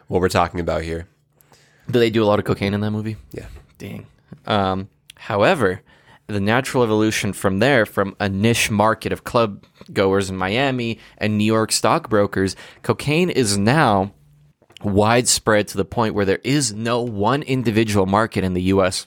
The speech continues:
Speaker 2: for it anymore. You have students in colleges doing it for, you know, the study potential. You have people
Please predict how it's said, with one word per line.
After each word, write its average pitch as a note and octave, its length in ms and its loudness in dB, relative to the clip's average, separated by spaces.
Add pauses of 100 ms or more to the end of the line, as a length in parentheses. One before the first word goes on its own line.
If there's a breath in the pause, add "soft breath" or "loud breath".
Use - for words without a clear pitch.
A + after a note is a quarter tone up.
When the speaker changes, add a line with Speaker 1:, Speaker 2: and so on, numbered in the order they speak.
Speaker 2:
for D2+ 220 -2
it - 180 -4
anymore. F#2 500 -4 (760 soft breath)
You A#2+ 200 0
have G#2 240 0
students C3 580 0
in A2 180 -4
colleges G2 720 0 (140)
doing F#2+ 420 2
it F#2 140 -2
for, F#2+ 480 2 (300 loud breath)
you G2 100 -4
know, F2+ 240 0 (100)
the - 440 -10
study A#2+ 340 2
potential. F#2+ 580 -6
You G#2+ 280 0
have G2 440 -2 (680 loud breath)
people G#2+ 540 -2